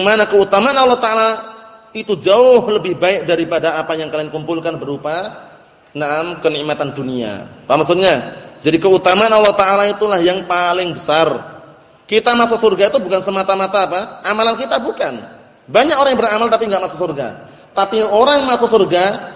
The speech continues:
diantaranya sebabnya karena apa?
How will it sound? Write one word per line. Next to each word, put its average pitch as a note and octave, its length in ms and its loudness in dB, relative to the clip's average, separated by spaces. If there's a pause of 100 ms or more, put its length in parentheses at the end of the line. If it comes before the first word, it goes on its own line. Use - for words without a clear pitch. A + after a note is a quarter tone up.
(120)
diantaranya G3+ 800 2
sebabnya G3+ 880 0
karena F3+ 320 0
apa? E3+ 160 -4